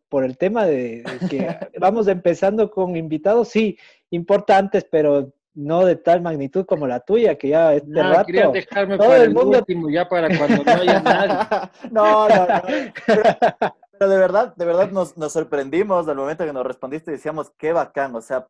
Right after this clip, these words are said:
Speaker 2: vamos a tener un, un episodio súper bueno". Y bueno, para, para empezar,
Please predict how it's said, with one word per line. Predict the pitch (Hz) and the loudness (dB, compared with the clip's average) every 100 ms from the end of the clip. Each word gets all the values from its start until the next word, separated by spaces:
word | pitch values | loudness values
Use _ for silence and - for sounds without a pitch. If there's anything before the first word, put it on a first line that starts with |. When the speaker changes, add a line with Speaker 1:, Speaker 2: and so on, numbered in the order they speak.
| _ | _
Speaker 2:
vamos | 131 151 151 | -8 -6 -6
a | 127 | -8
tener | 123 131 147 135 123 | -10 -6 -4 -4 -6
un, | 139 147 135 123 | -4 -4 -4 -8
un | 143 151 | -10 -10
episodio | 147 120 - 135 143 127 | -10 -12 -10 -6 -4 -6
súper | - 160 165 143 | -8 -8 -6 -6
bueno". | 127 131 117 107 | -4 -4 -6 -6
Y | 180 | -2
bueno, | 185 160 | -2 -2
para, | 143 135 131 | -4 -4 -6
para | 135 135 | -8 -10
empezar, | 127 131 - 170 | -10 -12 -6 -6